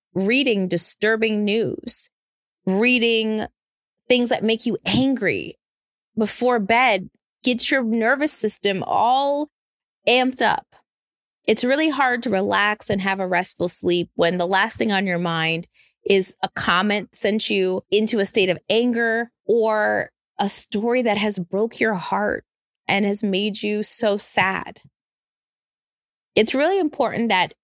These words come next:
you consume news content, you consume content that is important to hear, even if it's not pleasant to hear. But you consume that content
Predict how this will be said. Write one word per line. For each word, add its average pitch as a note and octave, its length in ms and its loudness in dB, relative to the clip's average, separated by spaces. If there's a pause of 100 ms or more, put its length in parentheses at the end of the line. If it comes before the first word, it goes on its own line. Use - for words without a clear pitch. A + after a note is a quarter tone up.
you G#3+ 400 -2
consume B3 680 0
news A3 260 0
content, B3 680 -2
you - 80 -4
consume G#3+ 680 0
content F#3+ 440 -2
that E3+ 120 2
is F#3 180 -4 (280)
important B3+ 640 0
to A3 100 -2
hear, F#3 320 0
even A3 320 -2
if G#3 100 -4
it's - 220 -4
not D#3 360 -4 (600)
pleasant B3+ 500 2
to - 100 -4
hear. - 340 -6 (480)
But A3+ 140 2
you C4 260 2
consume C4+ 440 0
that D#3+ 180 0
content A3+ 560 -2